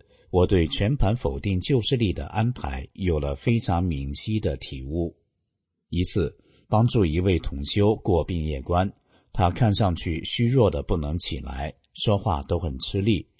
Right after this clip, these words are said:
快不行了。他母亲同修想放弃，记得当时周围的同修和他母亲都感到很无望。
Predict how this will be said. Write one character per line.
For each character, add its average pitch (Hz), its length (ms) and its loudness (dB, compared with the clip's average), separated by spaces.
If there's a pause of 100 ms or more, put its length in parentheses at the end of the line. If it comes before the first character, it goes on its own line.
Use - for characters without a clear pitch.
(120)
快 78 220 -2
不 85 140 -4
行 80 200 -4 (100)
了。 85 200 -2 (440)
他 101 160 4
母 87 180 2
亲 110 220 0
同 71 200 -4
修 95 280 2
想 67 200 -2
放 80 280 -2
弃， 85 340 -2 (480)
记 101 180 4
得 82 180 4
当 95 200 4
时 87 160 0
周 110 180 4
围 82 160 2
的 80 120 -2
同 73 220 -6
修 101 260 4
和 87 200 -2
他 101 180 2
母 78 220 0
亲 95 320 -2 (100)
都 123 160 4
感 76 200 -2
到 80 220 0
很 - 180 -6
无 67 300 -8
望。 82 240 0